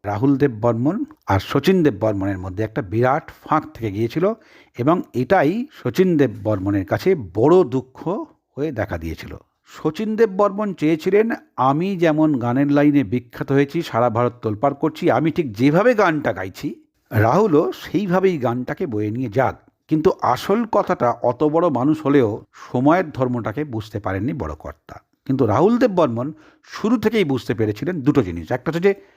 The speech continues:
শিল্প এমন একটা জিনিস, শুধু শিল্প কেন, সারা পৃথিবীতে চিরকাল সেই জিনিসটাই বছরের পর বছর, যুগের পর যুগ ধরে টিকে থাকে, সেটা হলো সময়ের পরিবর্তনের সঙ্গে তাল মিলিয়ে যা টিকে থাকে।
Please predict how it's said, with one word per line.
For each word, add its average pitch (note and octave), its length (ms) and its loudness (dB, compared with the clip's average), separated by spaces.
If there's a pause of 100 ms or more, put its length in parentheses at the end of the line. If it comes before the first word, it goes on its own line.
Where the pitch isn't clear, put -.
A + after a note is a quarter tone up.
(360)
শিল্প G3 600 2
এমন E3 300 0
একটা D#3+ 220 -4
জিনিস, C#3 400 0 (280)
শুধু A#3 420 2
শিল্প F#3+ 300 2
কেন, G2+ 180 -6 (260)
সারা D3+ 320 0
পৃথিবীতে F3+ 840 2 (220)
চিরকাল A3 440 0 (560)
সেই E3+ 320 -2
জিনিসটাই F#3+ 680 2 (200)
বছরের E3+ 440 -2
পর D#3+ 160 0
বছর, C#3+ 460 -2 (180)
যুগের C#3 300 2
পর C#3 240 0 (160)
যুগ C3 220 0
ধরে A#2+ 200 -2
টিকে B2+ 260 -2
থাকে, G#2+ 260 -4
সেটা B2+ 220 -2
হলো F#3 200 2 (400)
সময়ের E3 760 2
পরিবর্তনের D3 840 -2
সঙ্গে D#3 360 -4
তাল A#2 340 0
মিলিয়ে C3+ 300 2
যা E3+ 140 -2
টিকে A#2 300 -4
থাকে। D#2+ 300 -8